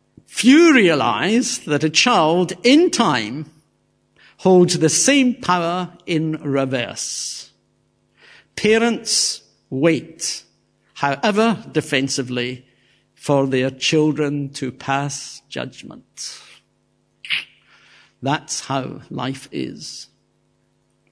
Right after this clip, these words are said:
A friend of mine had a father who was so impossible that he walked out of the house if ever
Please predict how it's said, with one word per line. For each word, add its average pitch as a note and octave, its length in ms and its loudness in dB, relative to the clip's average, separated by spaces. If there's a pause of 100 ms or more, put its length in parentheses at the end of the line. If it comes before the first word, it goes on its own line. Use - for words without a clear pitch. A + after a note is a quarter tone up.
(1120)
A F#3 60 0
friend D#4 280 4
of A3+ 80 6
mine F#3 200 4
had D#3 100 2
a E3 40 2
father D3 400 0
who D3+ 100 0
was D3+ 180 2
so C#4 200 2
impossible A#3 800 -2
that D3 140 -2
he F3+ 100 -2
walked G3+ 340 0
out B3+ 140 2
of F#3 80 0
the D#3+ 60 0
house D#3+ 540 -6
if - 140 -12
ever A#3 240 2